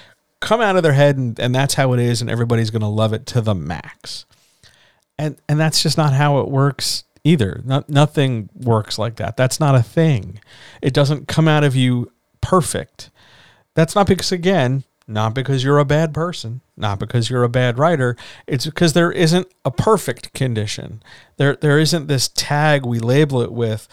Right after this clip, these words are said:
that's just a sense of, "Well, you know, now you're stuck with it. It's perfect."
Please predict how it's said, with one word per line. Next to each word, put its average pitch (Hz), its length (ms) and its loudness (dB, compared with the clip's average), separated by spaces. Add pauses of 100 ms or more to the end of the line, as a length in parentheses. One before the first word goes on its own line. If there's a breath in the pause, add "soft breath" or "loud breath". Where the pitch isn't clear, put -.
(300 loud breath)
that's 113 280 -2
just 127 300 -6
a 123 60 -8
sense 120 420 -6
of, 113 220 -4
"Well, 175 360 0 (200)
you 147 80 0
know, 107 260 -2 (140)
now 135 180 0
you're 117 160 0
stuck 107 300 -2
with - 140 -10
it. - 140 -14 (460)
It's 120 220 -4
perfect." - 640 -10